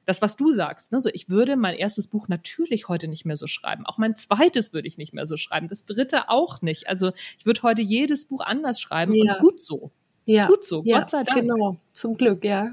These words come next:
Speaker 2: So, das heißt, man hatte n-, wieder neue Erfahrungen gemacht und dazugelernt, ja.
Speaker 1: Ja,
Speaker 2: Ja.
Speaker 1: ja, ja, genau, genau. Das, ich finde, das ist echt ein, ein sehr schöner Abschluss für dieses, für dieses Gespräch.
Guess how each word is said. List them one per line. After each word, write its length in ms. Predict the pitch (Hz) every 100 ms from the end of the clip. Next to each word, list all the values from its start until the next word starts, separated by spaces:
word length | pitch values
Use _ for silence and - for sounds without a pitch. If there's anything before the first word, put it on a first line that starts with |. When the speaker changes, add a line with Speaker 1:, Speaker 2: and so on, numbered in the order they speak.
| 233
Speaker 2:
So, 200 | - 208
das 240 | 180 220
heißt, 260 | 226 220 -
man 180 | 220 214
hatte 480 | 240 240 254 240 226
n-, 200 | 202 - 208
wieder 360 | 240 220 220 202 -
neue 320 | 202 233 226
Erfahrungen 680 | 220 - 247 226 196 180 180
gemacht 400 | 180 175 180 -
und 160 | 196
dazugelernt, 760 | 208 - 233 214 180 175 180 -
ja. 120 | 214 208 _ _ _ 208
Speaker 1:
Ja, 240 | 190 196
Speaker 2:
Ja. 60 | 214
Speaker 1:
ja, 200 | 202 196
ja, 240 | 196 180 180
genau, 460 | 196 185 170 165
genau. 400 | 170 196 175 165 170
Das, 260 | 202 208 -
ich 160 | - 208
finde, 200 | 226 214
das 160 | 196 -
ist 180 | -
echt 240 | - 180 -
ein, 280 | 185 180 180 - - -
ein 80 | 185
sehr 180 | 185 202
schöner 500 | - 202 190 185 - _ _ -
Abschluss 600 | 190 - - 180 180 -
für 500 | - 185 175 170 165 - - - _ -
dieses, 580 | 185 175 170 170 - -
für 160 | - 208
dieses 360 | 185 180 170 -
Gespräch. 560 | 175 - - 170 170